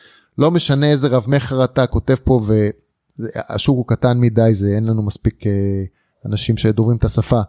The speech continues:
אז המוטיבציה שלי לכתוב את הספר הזה, ואני התחלתי בזה,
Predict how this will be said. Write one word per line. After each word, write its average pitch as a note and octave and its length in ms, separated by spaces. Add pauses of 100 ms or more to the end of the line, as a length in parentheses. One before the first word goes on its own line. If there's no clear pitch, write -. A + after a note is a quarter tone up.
(640)
אז A#2+ 140
המוטיבציה C3+ 580
שלי E3+ 440
לכתוב C#3+ 340
את - 60
הספר G3 320
הזה, D3 200
ואני B2+ 160
התחלתי D#3 380
בזה, B2+ 280